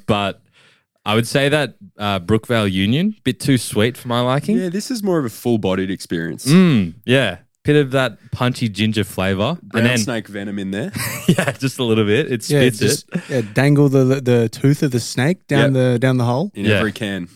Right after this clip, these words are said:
Speaker 1: Have you guys tried the Better Beer ginger beer?
Speaker 3: Yeah, I have, yeah.
Speaker 2: No.
Speaker 1: It's more of, like, a ginger flavoured beer, if that
Speaker 3: This
Speaker 1: makes
Speaker 3: one
Speaker 1: sense.
Speaker 3: tastes more gingery,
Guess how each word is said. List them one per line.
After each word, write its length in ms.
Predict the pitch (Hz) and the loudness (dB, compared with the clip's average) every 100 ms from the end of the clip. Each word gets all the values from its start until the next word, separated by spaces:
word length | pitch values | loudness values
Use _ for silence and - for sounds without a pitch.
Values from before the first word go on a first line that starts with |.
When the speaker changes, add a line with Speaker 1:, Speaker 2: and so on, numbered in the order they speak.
| - | 2
Speaker 1:
Have 120 | 113 | 4
you 100 | 123 | 6
guys 360 | 139 156 156 - | 6 4 0 -2
tried 340 | 143 139 135 | -2 -2 -2
the 260 | 131 127 107 | 0 0 0
Better 240 | 95 90 98 | -2 -2 -2
Beer 320 | 104 110 110 | 0 2 0
ginger 380 | 107 110 113 117 | 0 0 0 0
beer? 340 | 127 160 226 - _ _ | 0 0 -2 -6 _ _
Speaker 3:
Yeah, 180 | 123 101 | -2 0
I 20 | |
have, 240 | 98 95 | -2 -4
yeah. 120 | 202 92 | -6 -6
Speaker 2:
No. 260 | 90 87 85 | -6 -4 -4
Speaker 1:
It's 140 | 80 | 0
more 260 | 113 113 139 | 4 4 2
of, 100 | 156 | 0
like, 220 | 175 170 | -2 0
a 160 | 135 104 | 0 0
ginger 440 | 95 - 113 117 | -4 0 2 2
flavoured 460 | 120 107 101 92 82 | 0 -4 -4 -6 -6
beer, 320 | 90 87 85 | -6 -4 -6
if 80 | 85 | -6
that 40 | 113 | -2
Speaker 3:
This 100 | 123 | 2
Speaker 1:
makes 60 | 160 | 4
Speaker 3:
one 120 | 156 | 4
Speaker 1:
sense. 100 | 135 | 2
Speaker 3:
tastes 240 | 127 120 123 | 0 -2 0
more 120 | 110 | -2
gingery, 440 | 98 104 95 90 | -2 -4 -6 -10